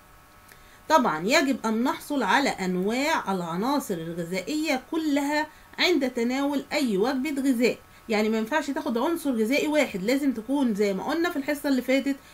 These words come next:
إن الوجبة بتاعتك تكون متوازنة متكاملة،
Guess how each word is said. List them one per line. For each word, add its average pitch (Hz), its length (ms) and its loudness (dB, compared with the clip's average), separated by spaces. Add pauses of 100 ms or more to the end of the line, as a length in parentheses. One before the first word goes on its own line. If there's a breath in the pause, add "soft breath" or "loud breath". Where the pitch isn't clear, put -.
(200 loud breath)
إن 247 220 2
الوجبة 220 440 0
بتاعتك 277 480 -2 (100)
تكون 247 480 0
متوازنة 294 720 0 (280 loud breath)
متكاملة، 294 720 -2